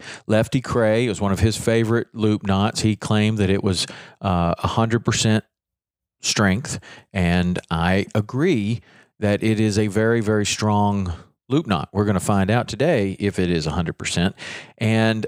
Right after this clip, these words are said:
because we have challenged it with other loop knots, and it has proven itself to be superior when we're talking about lighter fluorocarbon. Um, now we're gonna see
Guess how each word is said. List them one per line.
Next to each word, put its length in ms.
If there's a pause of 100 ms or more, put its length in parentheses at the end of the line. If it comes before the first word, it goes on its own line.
because 600
we 140
have 300
challenged 600
it 200
with 380 (320)
other 320
loop 240
knots, 380
and 120
it 180
has 320
proven 500
itself 460
to 40
be 160
superior 760 (260)
when 320
we're 100
talking 460
about 360
lighter 680 (680)
fluorocarbon. 920 (580)
Um, 520 (140)
now 240
we're 140
gonna 200
see 600